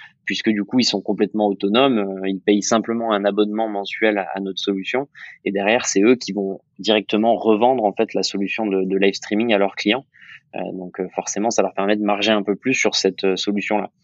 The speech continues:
Mais après, on a aussi d'autres lieux qui nous disent, voilà, nous, on n'a pas envie de, de, de mettre des techniciens, on n'a pas envie de s'en occuper, en fait.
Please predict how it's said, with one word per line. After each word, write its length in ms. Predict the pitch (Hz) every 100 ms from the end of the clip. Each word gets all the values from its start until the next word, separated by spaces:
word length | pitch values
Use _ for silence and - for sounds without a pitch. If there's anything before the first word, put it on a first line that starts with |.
| - - -
Mais 60 |
après, 220 | 98 -
on 60 | 127
a 60 | 110
aussi 260 | 104 117
d'autres 280 | 113 110 -
lieux 120 | 139
qui 160 | 135 110
nous 120 | 107
disent, 180 | 110 117
voilà, 220 | 110 107
nous, 380 | 104 110 98 92 _ _ -
on 60 |
n'a 120 | 98
pas 120 | 92 123
envie 280 | 120 120
de, 220 | 123 104 98
de, 300 | 95 92 - - _ -
de 60 |
mettre 200 | 101 104
des 100 | 104
techniciens, 500 | 101 98 107 95 120
on 40 | 123
n'a 100 | 101
pas 80 | 117
envie 120 | 117
de 60 |
s'en 140 | 117 110
occuper, 380 | 101 107 - 139
en 120 | 104
fait. 360 | 123 131 -